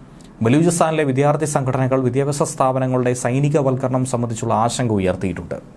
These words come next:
രണ്ടായിരത്തി ഇരുപത്തിനാല് ഡിസംബറിൽ പാകിസ്ഥാൻ സുരക്ഷാ സേനയുടെ അടിച്ചമർത്തലുകൾക്കെതിരെ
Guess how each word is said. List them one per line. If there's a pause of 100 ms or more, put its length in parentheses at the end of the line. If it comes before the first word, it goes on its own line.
(440)
രണ്ടായിരത്തി
ഇരുപത്തിനാല്
ഡിസംബറിൽ (120)
പാകിസ്ഥാൻ
സുരക്ഷാ
സേനയുടെ
അടിച്ചമർത്തലുകൾക്കെതിരെ